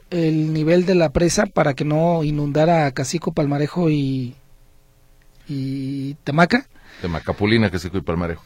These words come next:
Speaker 1: Y dos,
Speaker 2: A-, ahí, Mario, es el problema social. Bueno,
Speaker 1: lo resolvió.
Speaker 2: sí lo resolvió Andrés Manuel
Speaker 1: Totalmente.
Speaker 2: López Obrador.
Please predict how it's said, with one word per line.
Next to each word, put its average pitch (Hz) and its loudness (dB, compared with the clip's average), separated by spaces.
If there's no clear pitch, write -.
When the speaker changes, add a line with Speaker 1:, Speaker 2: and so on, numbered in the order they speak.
Speaker 1:
Y 180 4
dos, 202 6
Speaker 2:
A-, 110 0
ahí, 120 0
Mario, 117 0
es - -6
el 95 0
problema 110 0
social. 139 -8
Bueno, 82 -8
Speaker 1:
lo 147 2
resolvió. 127 -4
Speaker 2:
sí 85 -8
lo 87 -4
resolvió 78 -6
Andrés 73 -10
Manuel 76 -4
Speaker 1:
Totalmente. 143 4
Speaker 2:
López 85 0
Obrador. 139 0